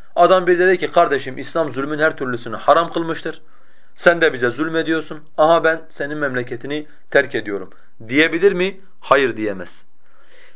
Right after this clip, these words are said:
Çünkü Peygamber Aleyhisselatü vesselam İmam Müslim'in rivayet ettiği bir hadiste diyor ki, bakın dikkat edin.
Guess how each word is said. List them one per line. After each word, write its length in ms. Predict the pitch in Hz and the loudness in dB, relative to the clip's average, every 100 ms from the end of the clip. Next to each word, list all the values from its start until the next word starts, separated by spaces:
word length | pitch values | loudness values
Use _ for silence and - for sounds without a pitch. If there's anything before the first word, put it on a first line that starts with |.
| - | -4
Çünkü 320 | 175 185 170 | 0 2 4
Peygamber 500 | 151 143 143 151 180 | 4 4 4 4 4
Aleyhisselatü 640 | 160 147 135 160 170 151 | 4 0 0 2 2 2
vesselam 500 | 139 135 147 160 151 - - - - - - - - - - - - | -2 0 0 0 -2 -10 -14 -14 -14 -14 -12 -12 -12 -12 -12 -12 -4
İmam 320 | 143 156 175 | 2 4 4
Müslim'in 420 | 170 180 165 160 165 | 2 -4 -2 0 2
rivayet 360 | 143 151 151 | 6 6 6
ettiği 260 | 135 - 151 | 0 -2 -2
bir 60 | |
hadiste 500 | - 131 120 - 147 | 2 2 0 0 0
diyor 160 | 151 180 | 2 -2
ki, 160 | 127 120 | 0 2
bakın 300 | 135 117 110 | 2 2 -8
dikkat 300 | 110 123 104 | -2 0 0
edin. 200 | 92 | -4